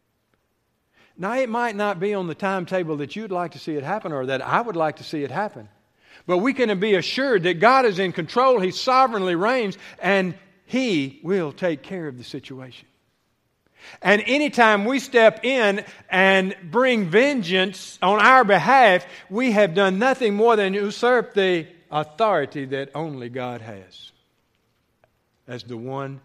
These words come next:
sole judge. You and I are not judge and jury. Only God is. And we don't need to be taking his authority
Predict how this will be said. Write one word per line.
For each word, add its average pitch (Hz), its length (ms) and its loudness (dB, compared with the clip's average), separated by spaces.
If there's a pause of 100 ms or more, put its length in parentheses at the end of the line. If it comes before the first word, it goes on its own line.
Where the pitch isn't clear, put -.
(160)
sole 127 640 -6 (260)
judge. 98 600 -16 (640)
You 208 200 -6
and 165 100 -6
I 175 160 -4
are 151 80 -8
not 147 240 -12
judge 127 300 -10
and 117 100 -18
jury. 127 300 -20 (2000)
Only 135 240 -14
God 127 300 -16
is. - 280 -20 (1800)
And 117 160 -14
we 170 80 -6
don't 214 200 -6
need 196 140 -8
to 165 60 -8
be 156 160 -8
taking 131 560 -14 (1200)
his 175 260 -6
authority 98 480 -16